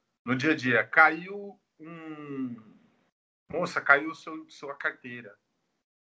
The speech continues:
Como é que você faz? Você pega a carteira e entrega pra moça ou você,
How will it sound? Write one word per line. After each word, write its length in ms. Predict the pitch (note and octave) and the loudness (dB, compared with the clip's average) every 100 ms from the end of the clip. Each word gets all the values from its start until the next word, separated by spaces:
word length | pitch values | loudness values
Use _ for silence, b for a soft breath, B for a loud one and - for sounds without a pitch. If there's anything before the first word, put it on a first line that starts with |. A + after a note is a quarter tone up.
| _ _ _ _ _ _ - | _ _ _ _ _ _ -8
Como 120 | B2 | -8
é 60 | |
que 60 | B2 | -6
você 120 | B2 | -14
faz? 300 | - A2+ G#2 | -10 -8 -8
Você 140 | - G#2+ | -14 -12
pega 320 | C3 C#3 C#3+ | -6 -4 -6
a 40 | |
carteira 460 | C#3 B2 C3 C#3+ D3+ | -8 -8 -8 -10 -12
e 20 | |
entrega 300 | C#3+ C3 B2 | -8 -8 -8
pra 100 | A#2+ | -14
moça 380 | B2 F3 G#3 G#3 | -14 -12 -12 -14
ou 100 | F#3 | -16
você, 220 | - D#3+ | -16 -20